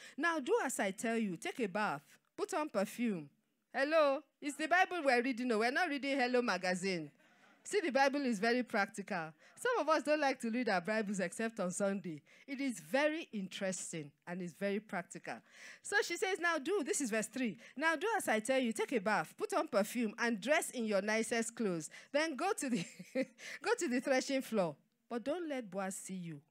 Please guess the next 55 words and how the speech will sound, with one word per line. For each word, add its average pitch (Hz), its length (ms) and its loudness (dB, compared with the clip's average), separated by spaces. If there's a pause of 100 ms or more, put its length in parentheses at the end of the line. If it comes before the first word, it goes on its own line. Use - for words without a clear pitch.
until 214 240 -4
he 220 120 0
has 208 180 -2
finished 262 320 -6
eating 208 280 -8
and 151 160 -8
drinking. 156 380 -10 (420)
Be 285 120 0
sure 453 300 0
to 285 140 -4
notice 294 380 0
where 247 180 0
he 202 120 0
lies 185 320 0
down. 160 280 -4
Then 220 200 -4
go 277 100 -4
and 254 220 -2
uncover 220 400 -2
his 190 240 -6
feet 220 280 -6
and 160 200 -4
lie 190 180 -2
down 170 360 -6
there. 147 160 -6 (180)
He 247 120 -2
will 247 140 0
tell 285 180 -2
you 254 140 -2
what 202 260 0
to 156 120 -8
do." 147 240 -6 (420)
Hello, 220 440 2
caution 254 420 -2
to 196 100 -8
the 160 140 -8
sisters. 156 560 -6
Please 233 240 -4
don't 294 260 -2
take 214 240 -6
this 185 380 -6
as 160 180 -10
a 165 80 -6
rule 190 200 -6
to 156 120 -12
say, 180 160 -8
"Let 202 160 -4
me 185 100 -6
go 175 100 -6
and 147 120 -4
find 165 300 -6
the 147 80 -10
husband 156 460 -8
I 127 100 -10
want." 139 420 -8